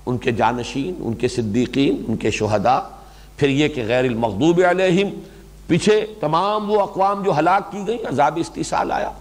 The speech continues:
لیکن یہ کہ اب دنیا میں اس کی مثال وہ یہود ہیں جن پر وہ عذاب ابھی آنا باقی ہے۔ کوئی اور قوم اس عذاب استیصال کا اب نوالا نہیں بنے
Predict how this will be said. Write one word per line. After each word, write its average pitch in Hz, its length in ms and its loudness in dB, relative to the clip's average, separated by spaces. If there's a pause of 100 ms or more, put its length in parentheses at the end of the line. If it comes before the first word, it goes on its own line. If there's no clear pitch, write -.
(280)
لیکن 160 280 2
یہ 170 140 4
کہ 175 180 -4
اب 240 120 2 (100)
دنیا 247 300 -4
میں 247 120 -6
اس 240 100 -6
کی 247 120 -4
مثال - 360 0 (400)
وہ 170 140 2
یہود 107 360 -2
ہیں - 160 -16 (400)
جن 170 160 4
پر 175 140 0
وہ 156 160 -2
عذاب 139 440 2
ابھی 143 240 -4
آنا 123 280 -2
باقی 104 540 -2
ہے۔ 113 180 2 (520)
کوئی 226 220 4 (100)
اور 196 280 2
قوم 196 300 2 (220)
اس - 160 -2
عذاب 156 380 2
استیصال 127 580 -2
کا 117 220 0 (120)
اب 120 180 0
نوالا 123 360 2
نہیں 110 240 -4
بنے 90 280 -10